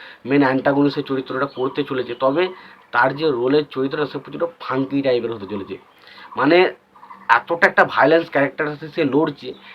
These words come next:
কিন্তু তার ক্যারেক্টারটা দেখে মনে হচ্ছে না সে ভায়োলেন্স, কিন্তু সে কিন্তু প্রচণ্ড ভায়োলেন্স। তার কারণ সে হয়তো হাসছে, চুপচাপ শান্ত মেজাজের, কিন্তু তার মধ্যে যে তার মেন্টালিটি,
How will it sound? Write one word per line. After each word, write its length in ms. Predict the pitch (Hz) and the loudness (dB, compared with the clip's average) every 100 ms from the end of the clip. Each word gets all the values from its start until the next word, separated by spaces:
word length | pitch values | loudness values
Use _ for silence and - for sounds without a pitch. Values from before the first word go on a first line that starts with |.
| - | -8
কিন্তু 160 | 143 | -2
তার 140 | 139 143 | 2 2
ক্যারেক্টারটা 500 | 131 127 - 190 151 | 0 -4 -4 -6 -6
দেখে 260 | 143 123 | -6 -4
মনে 120 | 147 139 | -2 0
হচ্ছে 180 | 139 | 0
না 120 | 147 143 | -4 -4
সে 120 | 139 | -2
ভায়োলেন্স, 380 | 113 101 95 82 - - - | -2 -2 -6 -10 -20 -16 -4
কিন্তু 180 | 139 | -4
সে 140 | 151 170 | -4 -4
কিন্তু 220 | 185 185 | -4 -6
প্রচণ্ড 500 | 185 117 113 143 156 | -6 -10 -4 0 0
ভায়োলেন্স। 400 | 131 - 107 - - | -2 -6 -10 -12 -6
তার 160 | 139 | -4
কারণ 340 | - 143 175 190 - - - | 0 0 2 -2 -8 -20 -20
সে 180 | - 147 | -10 -4
হয়তো 420 | 143 156 151 202 | 0 0 2 0
হাসছে, 760 | - 127 156 - - 170 160 147 | 2 0 0 -2 -12 -6 -6 -8
চুপচাপ 460 | - 165 - 175 165 | -12 -12 -2 0 0
শান্ত 380 | - 143 160 165 | 2 2 2 2
মেজাজের, 400 | 156 147 131 123 | 2 0 0 -4
কিন্তু 220 | 151 151 | -6 -8
তার 400 | - - 120 151 | -10 -6 0 2
মধ্যে 480 | 147 139 131 139 170 | 2 0 -4 -2 -2
যে 220 | 131 156 147 - - - | -2 -6 -6 -14 -10 -2
তার 140 | 151 | -2
মেন্টালিটি, 600 | 131 123 127 147 160 139 | 0 0 0 0 -2 -4